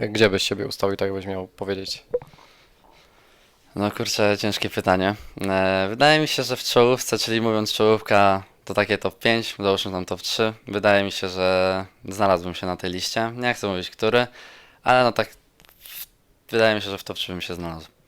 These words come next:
Speaker 1: E, i z kim najbardziej byś się chciał, e, zmierzyć podczas, e, bieżącego sezonu Ultraligi? Mówię tutaj zarówno o graczu, jak i drużynie.
Speaker 2: Jeżeli chodzi o drużynę,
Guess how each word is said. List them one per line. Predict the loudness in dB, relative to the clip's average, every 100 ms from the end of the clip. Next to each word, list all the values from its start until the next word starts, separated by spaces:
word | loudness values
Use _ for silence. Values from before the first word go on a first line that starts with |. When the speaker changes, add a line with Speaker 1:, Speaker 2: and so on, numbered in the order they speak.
| _ _ _ _ _
Speaker 1:
E, | 0 2
i | 2
z | 4
kim | 6
najbardziej | 8 8 8 6
byś | 4
się | 2
chciał, | 2 6 6 6 6 6
e, | 6 4 0 _ _ -10
zmierzyć | -2 2 2 2
podczas, | -2 0 -2 -2
e, | 0 4 6 4 2 -2 _
bieżącego | 2 2 2 0 0
sezonu | 0 0 0
Ultraligi? | 0 -2 -6 -6 -2
Mówię | 0 0
tutaj | 2 4 6
zarówno | 4 6 6
o | 6
graczu, | 6 4 4 2 4
jak | 4 2
i | -6
drużynie. | -4 -4 -6 -12 -14 _ -20 -20 _ _ _ _ -12 -12 _ _ -4
Speaker 2:
Jeżeli | -2 0 -2 0
chodzi | 0 -2 -4
o | -4 -4
drużynę, | -4 -4 -4 -2 -2 0 0 0 -2